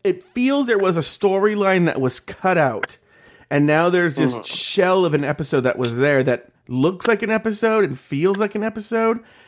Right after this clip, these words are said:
Speaker 1: but
Speaker 2: Mm-hmm.
Speaker 1: it's just a shell. And then we, we, there was no storyline whatsoever, so there's not really much to comment on.
Speaker 2: Right.
Speaker 1: So
Speaker 2: Right.
Speaker 1: there you go.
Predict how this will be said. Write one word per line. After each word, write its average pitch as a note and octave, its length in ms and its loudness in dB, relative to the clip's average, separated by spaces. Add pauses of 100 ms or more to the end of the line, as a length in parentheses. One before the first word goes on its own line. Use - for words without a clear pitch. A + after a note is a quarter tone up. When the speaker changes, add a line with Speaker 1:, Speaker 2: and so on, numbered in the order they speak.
(420)
Speaker 1:
but C#3+ 480 0 (140)
Speaker 2:
Mm-hmm. A2+ 200 -6 (500)
Speaker 1:
it's D#3 160 0
just D#3+ 180 0
a D3 60 -2
shell. A2 400 0
And A#2+ 100 -4
then C3+ 100 2
we, C#3 100 2
we, D3 160 -2
there C#3+ 200 0
was C3 140 0
no D3+ 200 2
storyline A#2+ 580 0
whatsoever, A2+ 520 -6
so E3 140 -6
there's F#3 120 -2
not A3 260 0
really A3 260 -2
much G#3 260 -4
to E3 100 -8
comment G3+ 420 -8
on. E2 200 -10
Speaker 2:
Right. - 260 -4 (440)
Speaker 1:
So A#2 540 0 (240)
Speaker 2:
Right. - 180 2
Speaker 1:
there B2+ 140 2
you A#2 120 -4
go. - 220 -12